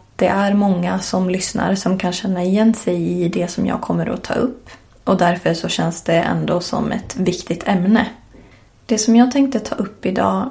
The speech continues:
handlar om prestation. Och jag har nämnt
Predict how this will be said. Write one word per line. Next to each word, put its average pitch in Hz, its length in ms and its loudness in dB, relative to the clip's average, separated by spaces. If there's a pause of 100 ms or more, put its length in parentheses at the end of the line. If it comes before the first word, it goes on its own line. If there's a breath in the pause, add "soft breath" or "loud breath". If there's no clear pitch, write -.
(180)
handlar 190 560 0
om 190 300 0
prestation. 202 800 -2 (500 soft breath)
Och - 540 -4 (180)
jag 202 140 0
har 247 140 8
nämnt 185 640 2